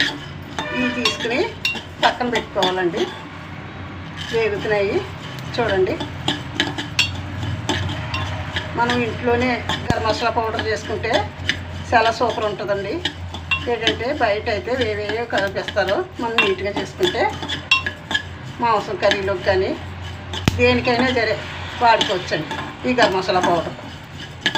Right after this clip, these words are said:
మనం వాడుకోవడానికి కూడా చాలా సూపర్ ఉంటుందండి. వేగే కదా ధనియాలు చూడండి వేగే పటపటలాడుతున్నాయి. ఇప్పుడు ఏం చేద్దామంటే ఇక ధనియాలు తీసేసుకుందామండి. ఓ దాంట్లోని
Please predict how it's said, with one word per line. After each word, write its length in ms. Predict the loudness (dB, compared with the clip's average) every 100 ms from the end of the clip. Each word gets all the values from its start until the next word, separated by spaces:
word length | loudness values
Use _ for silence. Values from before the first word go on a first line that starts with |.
| 2
మనం 140 | 4 6 6
వాడుకోవడానికి 560 | 6 4 4 4 2
కూడా 160 | 4 4 4 0 0
చాలా 180 | 2 2 4
సూపర్ 260 | 2 4 2
ఉంటుందండి. 340 | 2 2 2 0
వేగే 240 | 0 0 2
కదా 160 | 4 4 2 -4 -12 -4 -4 -4 -8 -2
ధనియాలు 320 | -2 -2 -4
చూడండి 320 | -4 -4 -2 -2 -4 -10 -18 -6
వేగే 260 | -2 0 -2 0
పటపటలాడుతున్నాయి. 800 | 0 0 -2 -2 -2 -2 0 0 -2 -12 -14 -12 -12 -14 -14 -14 -12
ఇప్పుడు 200 | -4 -4 -4 -8 -12 -8 -6 -6 -8 -14 -14 -14 -12 -10 -6 -6
ఏం 100 | -4
చేద్దామంటే 460 | -4 -2 -2 -4 -6 -6
ఇక 80 | 0
ధనియాలు 420 | 0 2 2 0 -4 -6 -8 -8 -6 -4
తీసేసుకుందామండి. 840 | -4 -4 -4 -4 -2 -2 -2 -4 -6 -10 -12 -12 -12 -8 -2
ఓ 80 | 4
దాంట్లోని 520 | 4 4 2 2 2